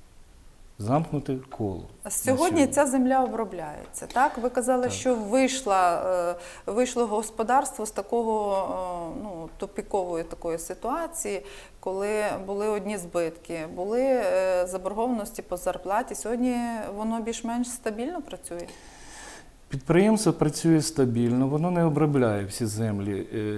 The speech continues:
Speaker 1: які на сьогоднішній день передані в постійне користування,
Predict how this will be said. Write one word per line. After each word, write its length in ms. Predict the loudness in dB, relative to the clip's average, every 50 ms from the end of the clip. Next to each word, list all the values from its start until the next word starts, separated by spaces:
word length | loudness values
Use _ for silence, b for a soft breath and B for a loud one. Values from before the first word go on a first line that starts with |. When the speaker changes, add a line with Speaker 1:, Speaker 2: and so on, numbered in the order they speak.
| -4 -4 -4 -4 -4
Speaker 1:
які 580 | -4 -4 -6 -6 -4 -2 0 2 2 2 0 -2 -4 -6 B
на 180 | B -4 -4 -4
сьогоднішній 520 | -4 -2 -2 0 0 0 -2 -4 -6 -6
день 200 | -4 -2 -2 -4
передані 520 | -2 -2 -2 0 0 0 -2 -2 -2 -2 -4
в 280 | -6 -8 -10 -8 -6 -4 -4 -6 -6 -6
постійне 460 | -6 -6 -4 -4 -4 -2 -2 -4 -6
користування, 880 | -6 -8 -8 -8 -8 -8 -8 -8 -6 -6 -6 -6 -6 -6 -6 -6 -6